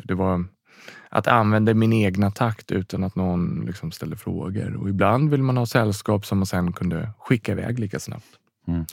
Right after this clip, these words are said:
Speaker 2: Försökte du sluta någon gång innan den riktiga, riktiga kraschen?
Speaker 1: Alltså jag hade väl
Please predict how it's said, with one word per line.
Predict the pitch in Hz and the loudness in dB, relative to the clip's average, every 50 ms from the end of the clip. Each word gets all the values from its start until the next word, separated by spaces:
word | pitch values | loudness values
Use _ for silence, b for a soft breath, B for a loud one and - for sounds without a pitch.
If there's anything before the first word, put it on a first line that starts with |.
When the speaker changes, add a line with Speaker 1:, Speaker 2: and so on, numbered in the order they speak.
| B B B B B | B B B B B
Speaker 2:
Försökte | B - 127 - - 143 151 165 170 - - 170 | B 2 4 4 6 4 4 4 2 0 0 0
du | 147 | 0
sluta | - - 143 151 139 113 104 - - - 196 180 | 2 4 4 4 4 2 0 -4 -2 2 4 6
någon | 139 107 101 90 87 85 90 90 | 6 6 6 6 6 6 4 4
gång | 80 80 82 85 - | 4 4 2 2 2
innan | - 101 90 82 80 80 87 87 90 87 | 4 4 6 6 6 6 6 4 4 4
den | 82 85 82 82 | 4 4 2 2
riktiga, | 82 82 - - - - - 76 69 65 76 | 0 -2 -4 -8 -8 -4 -2 0 0 0 0
riktiga | 82 - - - 73 69 | -2 -6 -6 -6 -6 -4
kraschen? | - - 90 87 - - - - - 101 - B B B B B B B B B B B B B B B B B B B B | 0 0 -2 -2 -2 -6 -8 -8 -10 -12 -14 B B B B B B B B B B B B B B B B B B B B
Speaker 1:
Alltså | B - - - 147 139 | B -6 -2 2 4 4
jag | 139 143 143 143 147 143 135 - | 6 6 6 6 4 4 4 2
hade | - - - - 139 131 127 113 107 107 | 0 0 0 2 2 2 2 2 2 2
väl | 101 104 104 104 101 98 98 95 - | 4 4 4 4 4 4 2 0 -2